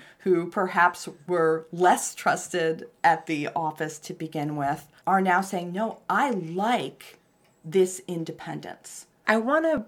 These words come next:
Speaker 2: go back to something you said about trust. I also wonder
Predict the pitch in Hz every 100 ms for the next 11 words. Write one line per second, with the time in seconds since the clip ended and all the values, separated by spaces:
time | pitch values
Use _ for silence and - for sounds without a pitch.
0 | - - 208 202 196 190 196 190 196 190
1 | 175 165 170 151 143 147 - - - 156
2 | 151 156 - - - - - - _ -
3 | - 233 277 269 240 196 180 170 160 151
4 | 143